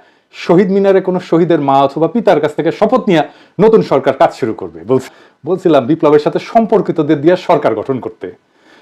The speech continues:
বলছিলাম পুলিশ পালায় গেছে, ওদের আর ফিরায় আনার দরকার নাই। আঠারো থেকে আঠাশ বছরের ছাত্রদের দিয়া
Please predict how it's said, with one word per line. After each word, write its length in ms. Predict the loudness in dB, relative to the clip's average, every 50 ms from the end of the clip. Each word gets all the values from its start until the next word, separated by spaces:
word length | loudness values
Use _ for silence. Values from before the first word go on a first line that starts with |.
| _ _ 2
বলছিলাম 320 | 2 4 4 4 2 2
পুলিশ 260 | 2 0 0 0 2 2
পালায় 260 | 4 4 6 4 4
গেছে, 160 | 2 0 -2 0
ওদের 240 | 0 4 4 4 4
আর 100 | 4 0 -2
ফিরায় 220 | 0 2 4 4
আনার 180 | 4 2 0 -2
দরকার 260 | -2 -4 -2 -4 -6
নাই। 180 | -4 -4 -6 -4 -2
আঠারো 300 | -2 -2 2 2 2 2
থেকে 220 | 2 0 2 2
আঠাশ 280 | 2 4 4 2 2 0
বছরের 300 | 0 -2 0 2 0 2 2 2
ছাত্রদের 420 | -2 0 0 0 2 2 2 2
দিয়া 320 | 4 4 4 4 4 2